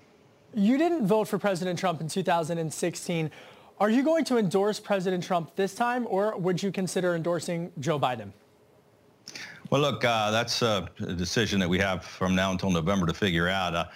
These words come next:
Speaker 2: I, um, I'm right now, I'm chairing the National Governors Association, and I'm sort of, uh, prohi-, prohibited from, uh, getting too actively involved in the partisan politics because I'm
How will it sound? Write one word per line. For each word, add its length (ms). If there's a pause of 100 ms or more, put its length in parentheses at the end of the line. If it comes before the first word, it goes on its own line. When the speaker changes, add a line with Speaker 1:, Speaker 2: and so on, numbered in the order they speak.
(260)
Speaker 2:
I, 380
um, 420
I'm 160
right 140
now, 140
I'm 100
chairing 380
the 80
National 340
Governors 360
Association, 760
and 260 (300)
I'm 80
sort 240
of, 160
uh, 200 (420)
prohi-, 480
prohibited 580
from, 260
uh, 140
getting 300
too 200
actively 380
involved 380
in 80
the 80
partisan 400
politics 540
because 420
I'm 180